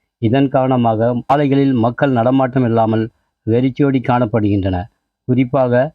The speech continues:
மக்கள் எப்பொழுதும் பரபரப்பாக காணப்படும் வேலூர் அண்ணா சாலை,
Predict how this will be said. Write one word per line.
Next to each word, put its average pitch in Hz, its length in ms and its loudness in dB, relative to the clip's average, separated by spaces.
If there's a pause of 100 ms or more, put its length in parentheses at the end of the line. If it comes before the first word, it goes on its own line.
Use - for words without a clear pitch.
(360)
மக்கள் 127 440 0
எப்பொழுதும் 135 540 0
பரபரப்பாக 131 760 0
காணப்படும் 123 640 0 (480)
வேலூர் 143 420 2
அண்ணா 123 260 2
சாலை, 117 360 0